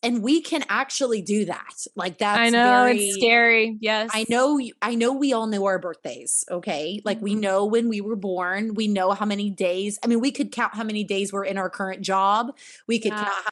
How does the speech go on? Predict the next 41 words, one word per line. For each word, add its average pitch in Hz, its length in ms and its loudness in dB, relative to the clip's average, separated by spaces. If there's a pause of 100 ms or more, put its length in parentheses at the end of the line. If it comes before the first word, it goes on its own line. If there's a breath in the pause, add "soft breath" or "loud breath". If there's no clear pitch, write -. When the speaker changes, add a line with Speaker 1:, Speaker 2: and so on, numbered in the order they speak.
(100)
Speaker 1:
many 190 180 -16
days 190 400 -4
that 185 300 -2
we're 185 540 -2 (100)
married 214 640 0
or, 190 580 0 (400 soft breath)
you 208 140 -2
know, 185 280 -4
I 190 120 0
don't 233 180 -2
know, 220 500 -4
with 208 240 -4
a 180 60 -16
child 277 680 2
or 202 360 -4 (120)
pregnant. 285 540 0
<laughs> - 0 -
Speaker 2:
Yeah. 214 260 0
Speaker 1:
I 220 40 -4
mean, 214 220 -8 (200)
you 220 180 0
know, 196 180 0
pregnant 254 380 -2
mamas 220 260 -2
out 208 80 0
there 202 160 0
are 202 60 0
like, 190 280 -2
"I 226 140 -2
know 240 200 -2
exactly 233 520 0
how 277 140 2
many 262 240 -4
days." 233 580 -4
Speaker 2:
Yeah. 202 420 0
Speaker 1:
But 233 380 -2 (600)
the 226 160 -2
craziest 233 760 -2
thing 214 280 -2
is, 185 200 -6
like, 180 260 -4